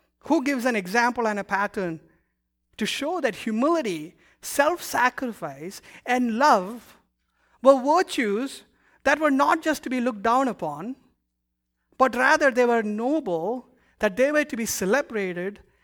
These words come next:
and that they would be exemplified in the lives of his disciples. That's why Christians love each other, or we are called to love each other,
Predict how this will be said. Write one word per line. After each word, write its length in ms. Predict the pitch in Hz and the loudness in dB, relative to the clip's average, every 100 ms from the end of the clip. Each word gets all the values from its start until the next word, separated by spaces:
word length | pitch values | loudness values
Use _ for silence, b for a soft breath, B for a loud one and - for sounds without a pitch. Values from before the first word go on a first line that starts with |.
| _ - | _ -8
and 100 | 190 | -4
that 160 | 196 | -2
they 140 | 202 226 | 0 0
would 300 | 226 208 185 | -2 -6 -6
be 160 | 208 | -10
exemplified 840 | 185 165 160 226 247 254 - 175 175 | -10 -8 -2 -2 -2 -6 -4 -4 -4
in 100 | 170 | -4
the 80 | 165 | -2
lives 280 | 165 170 | -2 -4
of 100 | 165 | -10
his 120 | 151 143 | -14 -14
disciples. 680 | 143 139 131 - - - - _ _ _ _ _ _ | -14 -16 -18 -20 -20 -20 -20 _ _ _ _ _ _
That's 320 | 185 247 - | 2 2 2
why 120 | 320 277 | 0 0
Christians 920 | - 302 302 - 262 214 233 - - b b b | 0 -2 -2 -4 -4 -2 -6 -8 -16 b b b
love 320 | 190 240 339 | 0 2 2
each 200 | 302 - | 0 -2
other, 320 | 170 143 139 | -6 -6 -8
or 120 | 175 160 | -6 -6
we 100 | 170 | -8
are 40 | |
called 380 | 165 247 339 320 | -4 0 0 0
to 80 | 240 | -2
love 240 | 202 180 | -2 -2
each 180 | 175 - | -6 -10
other, 240 | 143 170 | -10 -10